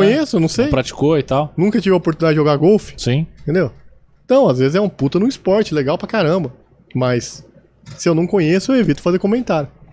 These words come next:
Speaker 1: É, eu falo assim que é muito parecido com,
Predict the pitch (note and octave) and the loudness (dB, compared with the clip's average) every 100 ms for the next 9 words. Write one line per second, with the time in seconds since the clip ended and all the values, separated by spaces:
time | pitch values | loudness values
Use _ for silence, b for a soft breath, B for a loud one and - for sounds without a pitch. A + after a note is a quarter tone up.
0 | - - - B B B F3 G3+ E3+ - | -20 -20 -20 B B B 0 2 2 2
1 | G3 F#3 F3+ F#3+ E3 G#3 A3+ G#3+ F#3+ F3+ | 0 0 -2 0 2 0 0 2 2 2
2 | F#3+ F#3 G#3 G3 D3 | -2 0 2 2 2